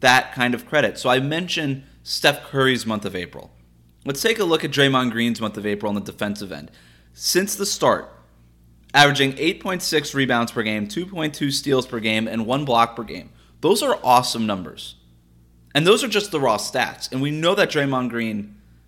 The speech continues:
his impact can't be measured in box score stats. We know this about Draymond.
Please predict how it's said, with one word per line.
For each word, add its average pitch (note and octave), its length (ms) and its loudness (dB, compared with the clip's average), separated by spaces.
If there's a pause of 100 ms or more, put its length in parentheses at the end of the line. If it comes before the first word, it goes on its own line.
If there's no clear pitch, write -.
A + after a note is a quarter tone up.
(160)
his D3 220 2
impact C#3+ 520 0
can't B2+ 180 -2
be B2 100 -2
measured A2+ 340 0
in G2+ 80 -6
box F#2+ 280 -2
score G2 160 -10
stats. - 400 -10
We A2+ 80 -2
know A#2+ 200 0
this G#2+ 180 -6
about F2+ 200 -10
Draymond. F2 360 -14